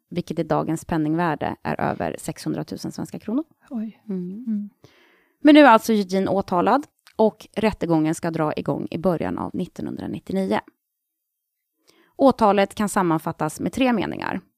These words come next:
Speaker 1: doktor Eugene Turner är åtalad för att avstannat Connors andning den tolfte januari nittonhundranittioåtta. Eugene påstår att andningen var agonal och alltså tecken på en säker kommande död och att spädbarnet redan var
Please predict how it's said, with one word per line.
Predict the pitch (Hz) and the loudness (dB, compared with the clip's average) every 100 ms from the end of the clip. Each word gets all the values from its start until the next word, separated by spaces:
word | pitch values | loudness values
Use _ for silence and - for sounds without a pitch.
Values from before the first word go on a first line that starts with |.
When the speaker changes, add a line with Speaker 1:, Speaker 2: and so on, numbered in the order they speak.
| _ - | _ -2
Speaker 1:
doktor | 202 - | 0 2
Eugene | 208 202 208 294 285 | 2 2 4 4 4
Turner | 180 160 165 254 - | 2 2 2 0 0
är | 160 - | -2 0
åtalad | 170 - 160 156 151 | -2 0 -2 -2 -2
för | 156 | -4
att | 147 - _ | -4 -6 _
avstannat | 214 202 156 - 165 156 160 | 0 2 0 -4 -2 -2 -4
Connors | - 160 147 147 - | -6 -4 -2 -4 -4
andning | 196 175 151 175 277 330 | -2 -2 0 0 0 0
den | 190 175 | -4 -2
tolfte | 170 156 - 156 | -4 -6 -8 -4
januari | 151 147 143 147 175 302 - | -4 -2 -2 -2 -2 -2 -4
nittonhundranittioåtta. | - 180 - 151 143 147 143 151 - - - _ 165 247 _ - - _ | -6 -6 -4 -6 -4 -4 -4 -4 -4 -8 -8 _ -4 -4 _ -20 -20 _
Eugene | 190 262 214 220 208 | 0 2 2 0 0
påstår | 220 175 165 151 - | -2 -2 -2 -2 -2
att | - | -4
andningen | 202 165 147 151 147 147 | 0 0 0 -2 -2 -4
var | 139 143 - | -2 -4 -4
agonal | - 147 139 143 247 302 _ | -6 -4 -2 0 0 -2 _
och | 208 | -4
alltså | - 165 - 170 156 - _ - | -2 -4 -2 -2 -2 -2 _ -12
tecken | 165 _ 165 | -12 _ -4
på | 165 147 90 - _ _ _ _ | -4 -4 -4 -6 _ _ _ _
en | 185 | -4
säker | 165 240 226 - | 0 2 2 0
kommande | 220 220 160 156 156 | 0 0 0 0 -2
död | 156 135 143 - | -2 -2 -4 0
och | 202 | 0
att | |
spädbarnet | - - 180 147 147 139 139 | 0 -2 -2 0 -4 -4 -4
redan | 156 151 143 | -4 -4 -6
var | - 62 | -6 -8